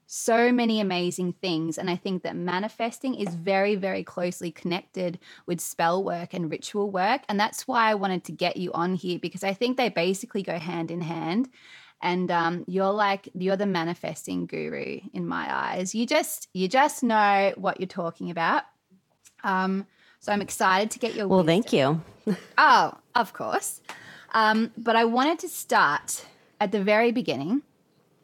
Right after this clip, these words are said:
Speaker 1: What is your morning ritual?
Speaker 2: So it's changed a little bit over the years. Um,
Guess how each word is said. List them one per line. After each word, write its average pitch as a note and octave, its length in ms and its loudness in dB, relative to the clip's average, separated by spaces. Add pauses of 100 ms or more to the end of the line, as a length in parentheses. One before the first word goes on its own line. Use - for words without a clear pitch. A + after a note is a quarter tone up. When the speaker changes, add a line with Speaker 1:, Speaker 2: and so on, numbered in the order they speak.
(760)
Speaker 1:
What A#3 540 0
is C#4 180 2
your G#3 220 4
morning F3+ 480 2 (100)
ritual? D#3+ 640 -6 (2750)
Speaker 2:
So G#3 500 4
it's - 340 0 (100)
changed D#4 520 2
a A#3+ 60 6
little G3 180 4
bit F#3 220 4
over E3 220 0
the F3 80 2
years. D3+ 640 0
Um, D3 480 2